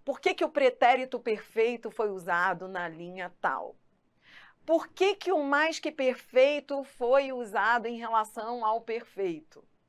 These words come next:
Então, você está aprendendo semântica. Semântica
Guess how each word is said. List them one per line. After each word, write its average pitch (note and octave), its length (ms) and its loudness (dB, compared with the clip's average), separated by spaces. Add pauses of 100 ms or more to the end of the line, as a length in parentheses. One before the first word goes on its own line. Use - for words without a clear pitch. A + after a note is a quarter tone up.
(680)
Então, D#3 140 -10
você F3 180 -8
está F#3+ 220 -4
aprendendo D#3 760 -8 (880)
semântica. A#3 800 -2
Semântica G#3 720 -2